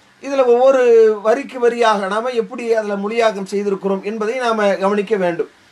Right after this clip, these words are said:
அதுல முதல் நாம பார்த்திருக்கிற அந்த வசனத்தினுடைய துவக்கத்தை பார்த்தோம்னா, முதல்ல "வத்தபவு மா தத்லு ஷயாத்தீன் அலா முல்கி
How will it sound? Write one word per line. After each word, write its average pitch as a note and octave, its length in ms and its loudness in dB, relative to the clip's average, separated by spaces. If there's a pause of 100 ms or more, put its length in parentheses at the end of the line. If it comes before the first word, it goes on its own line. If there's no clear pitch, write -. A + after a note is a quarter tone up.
(520)
அதுல C4+ 440 2
முதல் C4 400 -2
நாம A#3+ 280 0
பார்த்திருக்கிற A3 460 0
அந்த A3 500 0
வசனத்தினுடைய G3+ 680 -6
துவக்கத்தை G3+ 460 -2
பார்த்தோம்னா, F#3 680 0 (520)
முதல்ல A#3+ 420 2
"வத்தபவு B3 520 0
மா A3 180 0
தத்லு G#3 320 -10 (120)
ஷயாத்தீன் G3+ 600 0
அலா B3 180 4
முல்கி G#3+ 300 -6